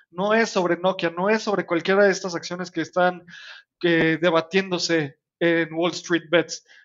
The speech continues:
Es sobre, como tú dijiste, Lalo, los inversionistas institucionales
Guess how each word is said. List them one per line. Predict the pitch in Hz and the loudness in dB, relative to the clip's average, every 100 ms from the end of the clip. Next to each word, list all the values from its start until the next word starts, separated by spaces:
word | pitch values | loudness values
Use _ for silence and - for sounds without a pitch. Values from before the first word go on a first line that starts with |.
| - | 2
Es | 196 196 | 4 4
sobre, | 208 202 208 220 262 - | 4 4 6 4 0 -12
como | - 165 | -12 -8
tú | 165 | -2
dijiste, | 185 185 180 | -2 0 -2
Lalo, | 196 202 208 - - _ _ | 2 4 2 -4 -10 _ _
los | 170 170 | -6 -6
inversionistas | 175 175 165 185 208 233 202 | -2 -2 -2 -6 -6 -4 -4
institucionales | 185 151 160 - 170 185 185 208 - - | -10 -14 -8 -8 2 4 4 2 -2 -12